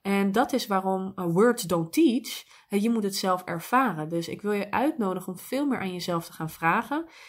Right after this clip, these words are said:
En veel meer gewoon, ja, nou, lekker maar in je eigen bubbel dan te zitten. Veel meer aan jezelf te vragen, veel meer zelf te doen, veel meer erop uit te gaan.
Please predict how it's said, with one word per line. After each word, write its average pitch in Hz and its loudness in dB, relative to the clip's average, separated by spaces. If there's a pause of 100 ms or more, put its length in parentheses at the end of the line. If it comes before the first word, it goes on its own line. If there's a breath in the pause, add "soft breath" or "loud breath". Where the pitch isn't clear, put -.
(160 loud breath)
En 196 0
veel 247 2
meer 233 0
gewoon, 302 2 (340)
ja, - -4
nou, 254 0
lekker 254 2
maar 285 2
in 269 2
je 262 0
eigen 196 0
bubbel 285 -4
dan 302 4
te - -14
zitten. 156 -6 (240 loud breath)
Veel 349 -2
meer 359 2
aan 302 2
jezelf 214 -2
te - -18
vragen, 320 -2
veel 302 -2
meer 254 0
zelf 196 -4
te 170 -6
doen, 339 2
veel 311 0
meer 302 2
erop 196 -2
uit 294 2
te - -10
gaan. 302 -2